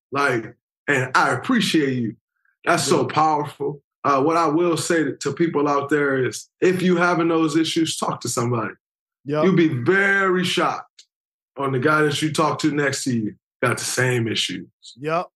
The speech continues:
Speaker 2: And
Speaker 1: Got the
Speaker 2: also,
Speaker 1: same exact issue.
Speaker 2: but also, here's the other thing I wanna say. You don't realize how much anxiety and pain and hurt that you have from that. So if you can fix it, do it.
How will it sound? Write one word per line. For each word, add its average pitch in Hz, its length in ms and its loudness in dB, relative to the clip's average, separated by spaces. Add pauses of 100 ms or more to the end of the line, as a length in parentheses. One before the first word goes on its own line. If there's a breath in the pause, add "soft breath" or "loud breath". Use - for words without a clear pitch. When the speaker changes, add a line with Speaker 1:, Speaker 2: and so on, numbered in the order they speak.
(440)
Speaker 2:
And 190 140 0
Speaker 1:
Got 214 80 4
the 262 60 6
Speaker 2:
also, 277 260 0
Speaker 1:
same 123 220 4
exact 107 420 -4
issue. - 260 -4
Speaker 2:
but 196 120 0
also, 247 440 0
here's 226 240 0
the 202 160 -4
other 226 240 0
thing 208 280 -2
I 190 80 2
wanna 180 280 0
say. 165 200 -2
You 175 180 2
don't 226 220 2
realize 196 440 2
how 190 100 -4
much 180 220 -2
anxiety 175 680 0
and 151 120 -6
pain 196 320 -2
and 151 140 -2
hurt 175 240 0
that 165 180 -6
you 170 100 -4
have 180 360 2
from 208 200 -6
that. 220 280 2 (840)
So 175 500 -2 (320)
if 220 240 2
you 269 160 4
can 233 160 0
fix - 500 -2
it, 170 240 0
do 254 340 2
it. - 180 -4